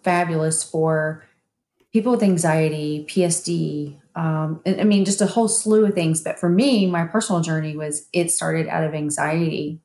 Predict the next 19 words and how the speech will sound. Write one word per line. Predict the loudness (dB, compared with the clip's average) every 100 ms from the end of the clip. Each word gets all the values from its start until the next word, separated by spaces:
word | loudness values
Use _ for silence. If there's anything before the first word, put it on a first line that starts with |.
| -8
severe | -6 -4 0 2 4
anxiety. | 2 0 -2 -4 -6 _ _ _ _ _
And | 0 0
so | 2 2
I | 0 2 2
wanted | 4 2 2 2 0
to | -2 2
really | 2 2 2 0 0 -2 -6 _ _ _ _ _ _
kind | 2 4 2
of | 0 -6 -4
put | -2 2
that | 0 0 -2
forward | 2 4 4 2 0 -2 -4
and | -2 2 2 2 0 -2 _ _
let | -6 -4
people | -2 0 2
know | 4 4 2 0
how | -4 -6 -2 0
wonderful | 0 0 2 2 0 -4 -4 -4 -4 -10